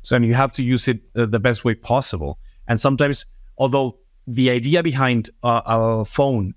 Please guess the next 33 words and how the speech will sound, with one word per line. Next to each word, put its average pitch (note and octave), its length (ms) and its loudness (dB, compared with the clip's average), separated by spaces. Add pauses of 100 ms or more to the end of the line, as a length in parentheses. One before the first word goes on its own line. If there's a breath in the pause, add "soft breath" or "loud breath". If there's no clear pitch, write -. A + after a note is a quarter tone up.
and A2+ 260 0
a A2 80 0
desktop G#2+ 500 -2 (100)
version A2 480 -2 (220)
should - 240 0
be B2+ 100 2
that A2+ 140 2
you A2+ 120 0
should A#2 240 -4
be B2+ 180 2
able B2+ 220 0
to A#2 100 -8
do A#2+ 180 2
more, B2+ 360 0
more C3+ 200 0
or C3 60 0
less B2+ 200 0
the A2+ 100 -4
same A#2+ 280 2
things, C#3+ 520 -2 (500)
you B2 160 2
re-, D3+ 140 2
you're C#3 240 2
very D3+ 260 2
limited C3+ 400 0
by G#2 180 2
the G2+ 120 -2
phone, B2+ 280 0
and G#2 120 0
you A2+ 100 2
shouldn't A#2+ 360 0
just - 360 -2
add A#2 220 2